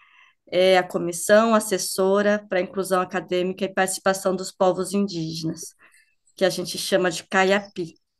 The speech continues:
Então, é, por que que esse assunto que vocês trazem para mim tem sido muito valoroso e, na verdade, é uma luta constante na universidade, é que essa comissão que eu faço parte e presido,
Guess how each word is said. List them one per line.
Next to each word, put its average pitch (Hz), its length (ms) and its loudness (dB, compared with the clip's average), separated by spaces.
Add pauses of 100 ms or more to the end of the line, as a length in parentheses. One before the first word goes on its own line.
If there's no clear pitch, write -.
(1120)
Então, 240 540 4
é, 202 220 8
por 202 180 -4
que 220 140 -8
que - 120 -2
esse 196 460 2
assunto 202 340 -2
que 202 80 -4
vocês 190 360 -2
trazem 190 420 2
para 196 140 2
mim 190 240 -2
tem 190 160 -4
sido 185 260 -4
muito 190 640 -2 (600)
valoroso 185 880 4
e, 165 100 0
na 170 120 0
verdade, 175 420 2
é 175 40 2
uma 170 120 0
luta 190 500 -2
constante 220 680 0
na 180 80 2
universidade, 180 880 2 (520)
é 180 760 2 (580)
que 202 100 -2
essa 202 240 4
comissão 208 560 0
que 220 80 -6
eu 190 60 -4
faço - 340 -4
parte 202 300 4
e 160 40 -10
presido, 180 840 -6